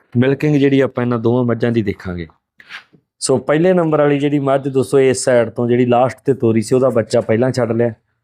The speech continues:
ਇਹਨੇ ਕੱਟੀ ਨੂੰ ਜਨਮ ਦਿੱਤਾ ਹੈ। ਧਾਰਾਂ ਤੁਹਾਨੂੰ ਦਿਖਾ ਦੂੰਗਾ ਵੀਡੀਓ 'ਚ। ਦੋਸਤੋ, ਥਣ ਹੁਣ ਤੁਸੀਂ ਦੇਖ ਸਕਦੇ ਹੋ, ਪੂਰਾ ਪਸਮਾ ਦੇ ਵਿੱਚ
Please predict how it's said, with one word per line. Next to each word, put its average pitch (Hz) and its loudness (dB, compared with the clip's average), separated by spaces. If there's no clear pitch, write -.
ਇਹਨੇ 131 2
ਕੱਟੀ 135 -2
ਨੂੰ 135 0
ਜਨਮ 131 0
ਦਿੱਤਾ 127 -2
ਹੈ। 135 2
ਧਾਰਾਂ 127 0
ਤੁਹਾਨੂੰ 127 -6
ਦਿਖਾ 110 -2
ਦੂੰਗਾ 113 -2
ਵੀਡੀਓ 117 0
'ਚ। - -8
ਦੋਸਤੋ, 120 0
ਥਣ 117 0
ਹੁਣ 123 -2
ਤੁਸੀਂ 123 2
ਦੇਖ 113 2
ਸਕਦੇ 123 0
ਹੋ, 135 0
ਪੂਰਾ 156 0
ਪਸਮਾ 120 0
ਦੇ 113 2
ਵਿੱਚ 113 0